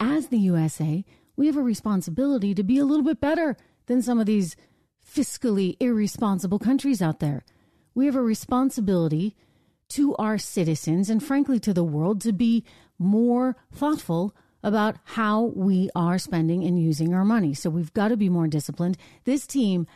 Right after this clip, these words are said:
has no interest in any of this discipline. I read to you what Representative Yarmouth out of Kentucky was actually saying. I mean, this is what they think. They believe in modern monetary theory.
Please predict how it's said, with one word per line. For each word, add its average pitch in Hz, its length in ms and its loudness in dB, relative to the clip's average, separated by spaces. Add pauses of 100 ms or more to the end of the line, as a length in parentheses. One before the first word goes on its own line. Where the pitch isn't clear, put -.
(160)
has 220 220 0
no 214 200 2
interest 247 420 -2
in 240 220 0
any 247 280 2
of 180 80 0
this 165 160 -2
discipline. 185 500 -4
I 190 100 -2
read 226 400 -2
to 220 120 -6
you 160 220 -2 (460)
what 196 280 -2 (220)
Representative 190 760 0
Yarmouth 185 400 0
out 170 120 0
of 160 80 -2
Kentucky 170 540 -2
was 160 180 -2
actually 165 360 -2
saying. 220 320 -2
I 185 40 2
mean, 180 160 2
this 247 200 0
is 240 120 -2
what 180 180 -2
they 208 120 0
think. 240 280 -2 (300)
They 180 160 2
believe 277 600 2
in 294 200 2
modern 190 720 2
monetary 175 840 0
theory. 151 600 -2